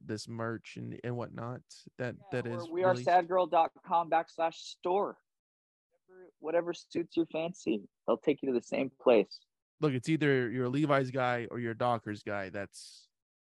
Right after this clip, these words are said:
Speaker 1: you know, that's, that's just, that's just your, whatever
Speaker 2: It's,
Speaker 1: your
Speaker 2: it's
Speaker 1: interpretation is.
Speaker 2: true, but I think today has shown more than anything that Levi's and Dockers can come together and just unite in power, you know?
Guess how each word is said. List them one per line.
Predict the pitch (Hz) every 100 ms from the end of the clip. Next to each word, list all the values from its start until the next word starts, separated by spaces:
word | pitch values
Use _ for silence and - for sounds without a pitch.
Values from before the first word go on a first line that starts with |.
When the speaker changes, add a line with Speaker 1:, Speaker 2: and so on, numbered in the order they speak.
| _
Speaker 1:
you | 117
know, | 104 110 _ _ _
that's, | 123 117 -
that's | 120 113
just, | - 113 -
that's | 117
just | 120 117
your, | 120 113
whatever | 85 120 170
Speaker 2:
It's, | 127
Speaker 1:
your | 120 120
Speaker 2:
it's | 160 165 120
Speaker 1:
interpretation | 120 -
is. | -
Speaker 2:
true, | 196 196 202 202 202 - - -
but | 156 147 - _
I | 139 143
think | 151 143
today | 160 139 147
has | 160 -
shown | - 147 143
more | 135
than | 120 80 65
anything | 131 143 - 147 139 139 -
that | 101 101 95 - _
Levi's | 117 131 131 127 131 120
and | 110
Dockers | 95 110 120 - 147 139 -
can | 214 -
come | 135
together | 127 98 - 113 117 127 123 - _
and | 107 101
just | 107 101 _ _ -
unite | 110 110 98 110 120 95 - _ -
in | 92
power, | - 117 117 117 92 - - _
you | - 107
know? | 104 117